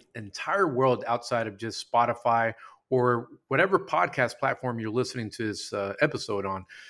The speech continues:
For example, we are on Instagram at The Dating Doc.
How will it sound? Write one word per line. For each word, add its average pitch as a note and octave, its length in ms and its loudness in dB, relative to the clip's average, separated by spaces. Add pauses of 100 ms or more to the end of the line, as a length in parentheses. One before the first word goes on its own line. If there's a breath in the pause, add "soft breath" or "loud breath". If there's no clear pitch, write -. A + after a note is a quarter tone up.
(340 loud breath)
For A#3+ 160 12
example, G#3+ 580 6
we D#3+ 300 4
are D#3+ 360 6
on B2 200 0
Instagram B2 540 -2 (100)
at A#2+ 240 2 (180)
The B2 160 -4
Dating D#3 380 2
Doc. F2+ 240 -6